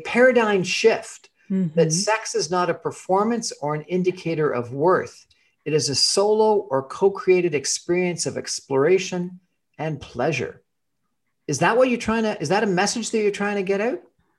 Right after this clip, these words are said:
Speaker 2: Yes, absolutely, wholeheartedly. I would love for people to disentangle their relationship to sex from their identity. And I, and I don't mean, uh, sexual orientation and the identity that comes with that necessarily, but I mean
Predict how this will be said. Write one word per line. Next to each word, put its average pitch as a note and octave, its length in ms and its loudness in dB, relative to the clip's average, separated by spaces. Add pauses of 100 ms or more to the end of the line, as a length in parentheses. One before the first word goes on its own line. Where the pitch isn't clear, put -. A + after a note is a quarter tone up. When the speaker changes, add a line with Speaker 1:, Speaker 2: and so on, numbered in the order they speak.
(140)
Speaker 2:
Yes, A3 500 0
absolutely, A3 720 -4
wholeheartedly. G3+ 880 -2 (200)
I A3+ 140 -2
would A#3+ 180 0
love G#3+ 360 -2
for - 180 -10
people F#3 400 -6
to F3+ 200 -6
disentangle G3 1300 -4 (920)
their F#3+ 360 2
relationship G#3+ 800 0
to - 120 -10
sex - 640 -6 (180)
from F#3 580 -4 (180)
their F3+ 380 -4
identity. E3+ 640 -4
And F#3 200 -8
I, F#3 200 -6
and F#3+ 120 -2
I F#3 60 0
don't A3+ 300 -2
mean, G#3 380 0 (540)
uh, F3 260 -2
sexual F#3 380 -4
orientation F3 680 0
and F3 100 -2
the E3+ 80 -2
identity E3+ 320 -2
that - 140 -6
comes F3+ 280 -6
with E3+ 140 -6
that F#3 200 -4
necessarily, F3 680 -4
but F3 180 -6
I F#3 160 -4
mean F3+ 340 -2